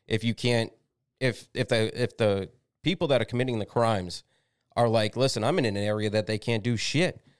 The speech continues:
So they're just gonna go in and fucking be like, "Yeah, this is great.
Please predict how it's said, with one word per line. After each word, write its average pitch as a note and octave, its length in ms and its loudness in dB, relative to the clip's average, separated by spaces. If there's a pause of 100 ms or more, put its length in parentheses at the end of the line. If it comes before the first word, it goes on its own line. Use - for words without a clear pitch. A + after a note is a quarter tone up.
(140)
So C#3+ 100 -2
they're D#3+ 140 2
just A#2+ 160 -4
gonna A#2 200 2
go G#2 240 2
in A2 100 2
and A2 120 -4
fucking A2+ 340 0
be A2+ 140 0
like, G#2 300 0 (440)
"Yeah, C3+ 220 0
this A2 160 -2
is G#2 140 -2
great. B2 340 0